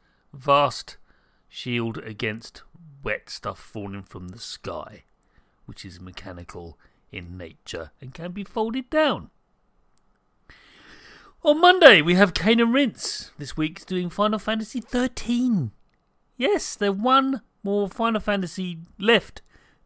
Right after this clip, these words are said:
before they finish the series. Now, you may be thinking, "Hang on, there's, what about fourteen?" Well, fourteen's an M M O. Can't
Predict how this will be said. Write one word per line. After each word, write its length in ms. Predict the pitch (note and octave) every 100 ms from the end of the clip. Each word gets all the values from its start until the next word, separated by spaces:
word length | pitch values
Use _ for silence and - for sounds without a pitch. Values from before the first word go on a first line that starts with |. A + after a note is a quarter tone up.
| _
before 260 | D#3+ - F#3
they 100 | F3+
finish 320 | - F#3+ F3+
the 120 | -
series. 420 | - G3+ D#3+ A#2+
Now, 60 | C#3+
you 160 | E3+ F#3
may 400 | F#3 E3+ D#3 D#3 D3+
be 140 | D#3 F3
thinking, 420 | C#3+ E3+ C#3 D#3+ - - _
"Hang 180 | - -
on, 300 | - - F#4 - _ _
there's, 300 | - G2 -
what 140 | - B3
about 260 | G4 G#3+
fourteen?" 460 | G4 A4 - D3+ F2
Well, 120 | G2+
fourteen's 520 | A2+ D3 D3+ C3+ B2+ A#2
an 80 |
M 80 | A2
M 140 | A2+ A2
O. 260 | F2+ F2 - _ _ _
Can't 180 | -